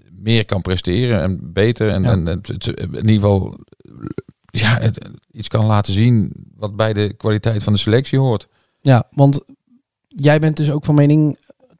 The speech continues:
Speaker 2: over, nog heel even over dat, wat Jacobs inderdaad tegen, eh, tegen jou en mij zei.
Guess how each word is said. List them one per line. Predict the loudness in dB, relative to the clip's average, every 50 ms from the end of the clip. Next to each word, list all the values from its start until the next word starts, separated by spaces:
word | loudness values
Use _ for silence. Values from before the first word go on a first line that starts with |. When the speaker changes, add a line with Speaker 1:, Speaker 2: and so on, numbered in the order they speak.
| _ _
Speaker 2:
over, | 0 2 2 2 2 0
nog | -2 0 2 4 4
heel | 6 4 4
even | 4 2 2 2
over | 2 2 2 2 2 0 _ _ _ _ _ _ _ _ _ _ _
dat, | -4 -4 -4 -2 0
wat | 0 2
Jacobs | 4 4 2 2 -2 -2 0
inderdaad | 2 2 4 2 2
tegen, | 2 0 0 0 -2 -2
eh, | -2 -4
tegen | -2 -2 -2 0 0 0
jou | 0 0 -2 -2
en | 0
mij | 2 4 4
zei. | 6 6 4 2 0 -4